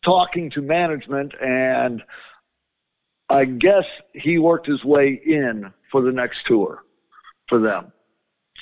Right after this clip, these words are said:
So since I was not as a, as, uh, experienced as he was, and he was a bigger name, that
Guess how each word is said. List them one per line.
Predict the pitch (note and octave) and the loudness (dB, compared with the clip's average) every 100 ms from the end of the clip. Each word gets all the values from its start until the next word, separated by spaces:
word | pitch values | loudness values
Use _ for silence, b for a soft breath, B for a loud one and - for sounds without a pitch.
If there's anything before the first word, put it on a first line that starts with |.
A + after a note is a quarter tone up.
| - - | -6 2
So | F3 D3+ D3 C3+ C3+ C3 - _ _ - - | 4 6 4 4 4 2 -2 _ _ -12 -6
since | D#3 - | -6 -2
I | D3+ D3 | 0 2
was | C#3+ D3+ A#2 | 2 0 -2
not | B2+ D3+ D3 - - b b b b b b b b b - | -2 0 0 -2 -10 b b b b b b b b b -8
as | C#3 C#3 B2 | -4 -4 -6
a, | B2+ B2 _ _ _ - | -10 -10 _ _ _ -14
as, | A#2+ B2 A#2 | -10 -10 -8
uh, | B2+ A#2+ A#2 A2+ A2 G#2+ G2 G#2 - - | -6 -4 -4 -4 -4 -4 -8 -12 -14 -8
experienced | - - - - G3+ F3+ C3+ A#2+ - - - _ _ _ _ _ _ _ _ _ _ _ - | -4 -4 0 4 4 4 2 0 -6 -14 -20 _ _ _ _ _ _ _ _ _ _ _ -2
as | C3+ C3 B2 | 2 2 0
he | D#3+ A3+ | 0 2
was, | F#3 C3 G#2+ A2 C#3+ - - _ | 4 2 0 -2 -4 -10 -18 _
and | C#3 | -4
he | C#3 | 2
was | D#3 D3 | 4 4
a | C#3 | 2
bigger | B2 D3+ C3+ | 2 4 4
name, | C3+ F3+ E3+ D3 D#3+ E3 - - | 4 2 2 0 -2 -6 -8 -2
that | C#3 B2+ - | 2 2 -2